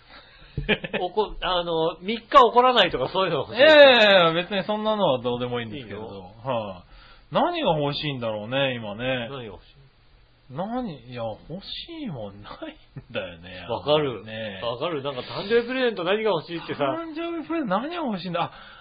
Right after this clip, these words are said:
Speaker 1: あ、あれ、鍋欲しいな、鍋。
Speaker 2: 鍋？
Speaker 1: うん。うちもうフライパンも鍋もね、もうコスコスなんだよ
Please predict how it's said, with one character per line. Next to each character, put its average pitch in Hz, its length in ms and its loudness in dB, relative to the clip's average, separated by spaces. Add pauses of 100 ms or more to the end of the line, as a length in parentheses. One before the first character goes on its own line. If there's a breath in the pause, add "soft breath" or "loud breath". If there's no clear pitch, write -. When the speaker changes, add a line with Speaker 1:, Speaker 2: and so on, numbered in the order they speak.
Speaker 1:
あ、 185 80 -2
あ 208 100 4
れ、 202 100 -6
鍋 269 340 0
欲 156 220 0
し 147 100 -8
い 127 60 -6
な、 110 100 -6
鍋。 143 400 -4 (1120 loud breath)
Speaker 2:
鍋？ 170 420 0 (100)
Speaker 1:
う 147 60 -2
ん。 123 400 0 (560 loud breath)
う 151 100 -4
ち 139 80 -8
も 151 140 -4
う - 20 -4
フ 147 80 -4
ラ 240 160 0
イ 277 80 2
パ 285 140 4
ン - 20 -2
も 269 120 2
鍋 269 180 4
も 165 180 -4
ね、 143 120 4
も 135 280 -4
う - 20 -14
コ 147 140 -4
ス 262 300 -10
コ 269 160 -4
ス 285 100 -14
な 320 160 2
ん 294 60 -4
だ 156 100 4
よ 117 100 2